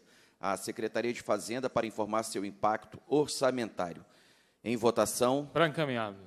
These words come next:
Speaker 1: Pra encaminhar, deputado professor Cleiton.
Speaker 2: Presidente, mais uma vez, cumprimentá-lo, os demais deputados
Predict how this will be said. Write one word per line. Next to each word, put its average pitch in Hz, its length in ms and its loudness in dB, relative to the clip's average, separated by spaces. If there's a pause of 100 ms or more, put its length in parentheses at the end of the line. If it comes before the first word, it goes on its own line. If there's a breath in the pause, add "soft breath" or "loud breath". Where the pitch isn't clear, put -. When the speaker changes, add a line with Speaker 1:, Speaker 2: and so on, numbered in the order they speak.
Speaker 1:
Pra 120 160 4
encaminhar, 120 560 4
deputado 113 460 2
professor 120 500 0
Cleiton. 92 440 -4 (2750 soft breath)
Speaker 2:
Presidente, 131 840 -10 (960)
mais 131 280 -6
uma 113 180 -6
vez, 131 500 -4 (240)
cumprimentá-lo, 123 960 -2 (360)
os 110 100 -18
demais 113 380 -6
deputados 135 1200 -4